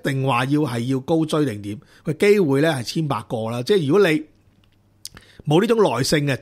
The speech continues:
做投資嘅，基本上就好危險啊，係嘛？即係你冇耐性打麻雀都出衝啦，係咪先？噉所以好似草 Sir 呢啲噉嘅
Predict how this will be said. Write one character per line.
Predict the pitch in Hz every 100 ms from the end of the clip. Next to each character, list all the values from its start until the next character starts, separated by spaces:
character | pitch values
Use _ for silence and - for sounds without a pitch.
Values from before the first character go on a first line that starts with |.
| _
做 | 151
投 | 135 104
資 | 110 175
嘅， | 156 123
基 | 175
本 | 170
上 | 160 120
就 | 107
好 | 113
危 | 101
險 | 90 98 107
啊， | 104 98
係 |
嘛？ | 101 104
即 | 180
係 | 135 - _ - _
你 | 143 147
冇 | 151 131
耐 |
性 | 123 147
打 | 131
麻 | 143 107
雀 | 135
都 | 139 -
出 | -
衝 | 147 143 135
啦， | 135 120
係 |
咪 | 107
先？ | 104 127 123 _ _ _ -
噉 | 277
所 | 254
以 | 247
好 | 262
似 |
草 | 185 185
Sir | 220 139 127
呢 | 202
啲 | 233 220
噉 | 160 147 220
嘅 | 190 170 165